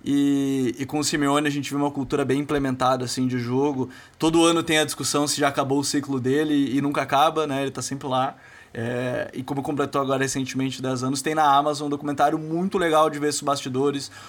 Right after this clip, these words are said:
o Soares falando da chegada dele, né, daquela questão um pouco de mágoa também do Barcelona, o próprio Simeone contando dessa cultura de jogo. Então a gente tá falando de cultura de locais,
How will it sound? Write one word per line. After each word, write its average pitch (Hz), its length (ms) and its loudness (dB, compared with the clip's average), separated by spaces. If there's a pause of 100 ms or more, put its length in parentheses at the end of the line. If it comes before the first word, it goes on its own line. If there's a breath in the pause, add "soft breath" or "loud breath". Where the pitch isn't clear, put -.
o 147 120 0
Soares 147 500 4
falando 139 320 0
da 135 100 0
chegada 131 380 0
dele, 131 400 0 (260 loud breath)
né, 123 360 2
daquela 131 260 -2
questão 135 280 -2
um 135 60 -2
pouco 143 220 -2
de 131 80 0
mágoa 135 400 4
também 131 320 0
do 127 60 0
Barcelona, 131 580 0
o 123 60 -4
próprio 139 280 0
Simeone 143 440 0
contando 135 400 -4
dessa 127 240 -6
cultura 131 360 -4
de 123 80 -6
jogo. 135 300 -2 (260 loud breath)
Então 175 140 2
a - 20 4
gente 185 160 2
tá 185 120 4
falando 185 180 0
de 175 80 -2
cultura 175 400 2
de 160 80 -2
locais, 156 720 4